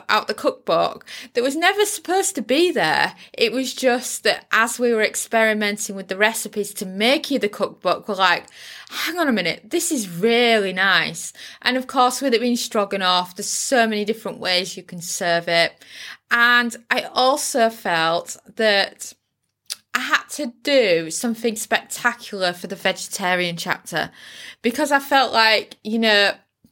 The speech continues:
the meat eaters, they've got the chicken chapter, they've got the seafood, um, you know, they've got a lot more to go at. Whereas for vegetarians, I'm thinking, "I've got to make this vegetarian chapter really strong."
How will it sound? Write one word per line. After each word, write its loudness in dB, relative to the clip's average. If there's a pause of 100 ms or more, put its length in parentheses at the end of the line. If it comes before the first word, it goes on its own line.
(720)
the 2
meat 0
eaters, 0
they've -12
got -6
the -12
chicken -4
chapter, 0
they've -14
got -10
the -12
seafood, 2 (600)
um, 2
you -2
know, 4
they've 2
got 0
a -2
lot 0
more -2
to -8
go 0
at. 2
Whereas 4
for -8
vegetarians, 0
I'm -10
thinking, -8
"I've -8
got 4
to 0
make 2
this -8
vegetarian 2
chapter -2
really 2
strong." 2